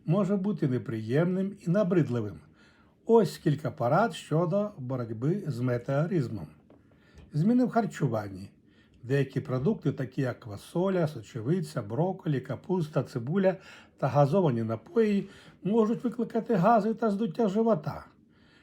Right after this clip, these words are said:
Зменшення або уникнення цих продуктів може допомогти зменшити метеоризм. Також може бути корисно їсти менше, частіше і ретельно пережовувати їжу, щоб полегшити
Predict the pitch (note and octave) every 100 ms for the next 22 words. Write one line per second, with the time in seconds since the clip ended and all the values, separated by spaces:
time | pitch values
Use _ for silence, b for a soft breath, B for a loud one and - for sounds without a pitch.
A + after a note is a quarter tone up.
0 | b - A#2+ F#3+ G#3+ D3+ - A#2+ A2+ G#2
1 | - D3+ E3 A3 G#3 E3+ - C3+ C3 -
2 | D3+ D3+ D#3 G3 B3 - A#3 A3+ G#3+ A3+
3 | A#3 C4 B3 A3+ - F#3 F#3 D3+ B B
4 | B C3+ C3+ B2 A2+ D#3 D3+ G3+ A#3+ B3
5 | A3+ C3+ G#2 G2+ F2+ - _ _ b b
6 | b - A#2 E3+ D#3 F3 F#3 F#3+ G3 A3+
7 | A#3+ - A#3+ A#3+ E3+ A#3+ A#3 B3 G3 -
8 | A#2 A2 G2 - - - B B - A#2+
9 | - - A#3 G3 A3+ G3+ B B B D3+
10 | D3+ D3+ E3+ A3 A#3 B3+ - - F#3+ F3+
11 | D3+ G3 A3+ A3 A3+ A3 B3+ A3 G#3 C3
12 | - D#2 - B B - - - C3+ A2+
13 | G#2+ - - D3 - F#3